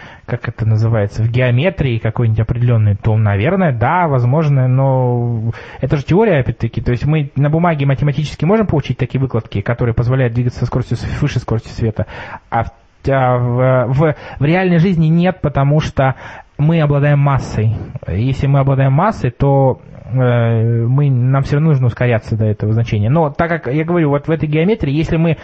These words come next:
само пространство-время научимся менять, манипулировать, наверное, можем, но это, опять-таки, теория, только на бумаге. И то, вроде, как это утка.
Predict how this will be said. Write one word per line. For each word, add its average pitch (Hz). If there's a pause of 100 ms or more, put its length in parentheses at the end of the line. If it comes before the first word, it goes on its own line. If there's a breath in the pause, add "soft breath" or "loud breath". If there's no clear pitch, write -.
(200 loud breath)
само 180
пространство-время 175
научимся 147
менять, 120
манипулировать, 120
наверное, 170
можем, 123
но 135
это, 139
опять-таки, 135
теория, 123
только -
на 117
бумаге. 104 (100)
И 143
то, 190 (240 loud breath)
вроде, 139
как -
это -
утка. 143